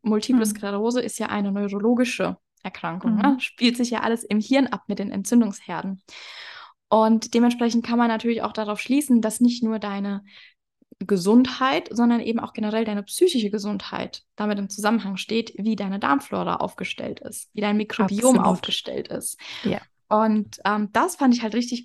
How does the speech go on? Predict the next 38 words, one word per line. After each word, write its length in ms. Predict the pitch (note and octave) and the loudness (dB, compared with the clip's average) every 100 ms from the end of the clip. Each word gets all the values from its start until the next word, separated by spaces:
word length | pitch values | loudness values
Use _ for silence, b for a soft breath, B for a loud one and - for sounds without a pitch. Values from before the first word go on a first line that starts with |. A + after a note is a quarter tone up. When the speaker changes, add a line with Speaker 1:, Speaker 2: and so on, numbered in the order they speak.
| - | -4
Speaker 1:
cool, 140 | A#3 | -2
dass 140 | A3 - | -2 -4
es 80 | - | -4
einfach 300 | G#3+ - G#3+ | -4 -2 -4
auch 180 | - | -2
mal 100 | G#3 | 0
wirklich 360 | G#3 A#3+ A3+ - | 0 -2 -4 0
allgemein 420 | A3 A3+ A3+ A3+ | 2 4 4 2
in 80 | G#3+ | 0
der 100 | G#3 | 0
Wissenschaft, 460 | B3+ B3 A#3 A3 G3+ | 0 0 -2 -4 -4
in 80 | |
der 80 | G3+ | -4
Schulmedizin, 920 | - C4+ C#4+ A#3 G3+ - - G#3+ A#3 | 0 4 6 6 4 -6 -4 2 2
in 140 | G#3+ G3+ | 2 -2
der 200 | G#3+ G#3+ b b b _ | -2 -6 b b b _
schulmedizinischen 880 | - - B3 A#3+ A3+ A#3+ A#3 A3+ A3 | -6 2 6 6 4 0 0 0 -2
Psychologie 680 | - C4 C4 A3+ G#3+ A3 A3 | -2 -4 0 0 -2 -6 -2
auch 300 | A3 A#3+ - b b b | 2 2 0 b b b
anerkannt 600 | A#3 - - F#3 F#3 - | 0 0 -2 -6 -6 -4
wird 320 | G#3+ A#3 A#3+ - B B B | -2 -2 -2 -14 B B B
und 120 | G#3 | -2
damit 240 | G#3+ G#3 - | 0 -2 -2
gearbeitet 500 | G3+ G#3+ G#3 G3 - | 0 0 -2 -6 -8
wird. 200 | - - _ B B G3 | -10 -12 _ B B 2
Und 60 | |
dann 140 | A3+ C4+ | 4 4
hat 140 | C4 | 4
man 160 | C4 A#3+ | 4 4
halt 140 | A#3+ | 2
eben 260 | - A#3+ A#3 | 0 2 2
noch 180 | A#3 | 2
eine 80 | A3 | -4
Studie 360 | - A#3+ A#3 A#3 | -6 -4 -2 -2
gemacht 500 | A3+ A3+ A3+ - - | -2 -4 -6 -10 -2
mit 320 | G#3 G#3 - | 0 -2 -2
Menschen, 560 | G#3 A#3 A#3+ C#4 A#3+ - | 2 4 4 6 4 4
die, 420 | G3+ G3+ G#3 | -4 -4 -4